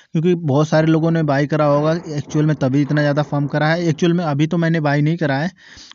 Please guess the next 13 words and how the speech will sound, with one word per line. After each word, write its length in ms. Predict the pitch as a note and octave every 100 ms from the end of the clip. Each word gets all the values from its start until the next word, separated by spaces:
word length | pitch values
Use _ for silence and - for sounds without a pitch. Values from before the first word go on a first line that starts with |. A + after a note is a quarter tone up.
| E3
और 160 | D#3+
मुझे 240 | D#3 E3 F#3+
लग 160 | F#3
रहा 160 | F3 F3
था, 100 | F#3+
क्योंकि 260 | F#3+ F3
मैंने 280 | F#3 F3+ F3+
इसको 220 | F3 -
जब 180 | F3 E3+
देखा 360 | C#3 C#3+ C3+ E3+
था 100 | F3+
तब 300 | D#3+ F3 E3+
ये 680 | F3 E3+ E3+ F3 F3+ D#3